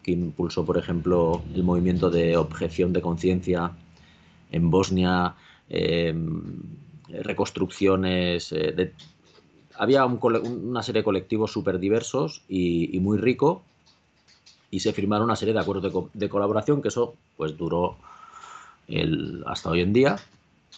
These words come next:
Y, y bueno, eh, todavía hay algunas entidades, en, entre ellas, pues, Medicus Mundi, que seguimos haciendo cooperación con Sarajevo. Ahora es una cooperación que no necesita de una gran inversión económica, afortunadamente, pero sí que es una cooperación muy rica en asesoría, ¿no?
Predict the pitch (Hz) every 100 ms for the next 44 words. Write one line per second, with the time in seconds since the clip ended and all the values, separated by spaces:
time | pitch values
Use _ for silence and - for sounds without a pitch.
0 | _ _ _ 113 107 101 98 92 90 87
1 | 95 95 101 139 - - 73 - 101 95
2 | 117 113 110 110 107 98 113 135 143 165
3 | - 92 87 78 82 82 87 95 98 104
4 | 95 104 101 101 104 120 139 127 - 92
5 | 98 90 90 101 95 82 87 85 - 95
6 | 95 95 90 95 104 101 117 123 135 151
7 | - - 107 110 110 107 98 101 95 120
8 | 110 85 87 92 92 90 104 98 92 92
9 | 87 98 92 90 95 95 90 - 92 92
10 | 104 123 127 147 180 90 87 82 98 104
11 | 120 120 156 180 - _ _ _ - 95
12 | 90 - 90 95 101 92 90 90 87 98
13 | 98 95 87 95 110 95 90 - 80 92
14 | 76 90 147